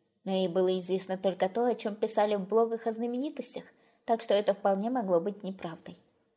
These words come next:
«Мисс Демпси, простите, что заставил вас ждать», вдруг раздалось откуда-то у неё из-за плеча.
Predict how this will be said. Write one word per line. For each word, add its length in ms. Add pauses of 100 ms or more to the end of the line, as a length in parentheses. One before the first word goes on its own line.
(300)
«Мисс 280
Демпси, 680 (360)
простите, 440
что 220
заставил 460
вас 180
ждать», 340 (500)
вдруг 220
раздалось 500
откуда-то 480
у 80
неё 300
из-за 180
плеча. 380